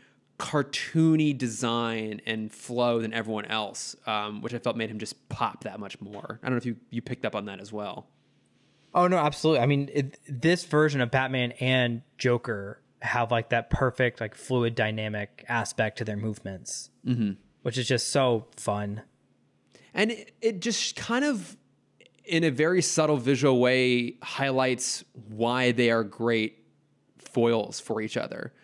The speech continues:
Speaker 1: Like, the fact
Speaker 2: Mm-hmm.
Speaker 1: that those, both those characters given just, like, that slightly more attention to detail.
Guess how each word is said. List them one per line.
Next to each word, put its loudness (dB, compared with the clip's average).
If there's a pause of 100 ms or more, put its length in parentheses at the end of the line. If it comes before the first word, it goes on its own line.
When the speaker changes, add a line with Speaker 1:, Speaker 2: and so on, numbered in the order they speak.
(180)
Speaker 1:
Like, 0
the -2
fact 2
Speaker 2:
Mm-hmm. 0
Speaker 1:
that -18
those, 2
both 2
those 2
characters -2
given 0
just, -8
like, -2
that -4
slightly -2
more 2
attention -4
to -4
detail. -6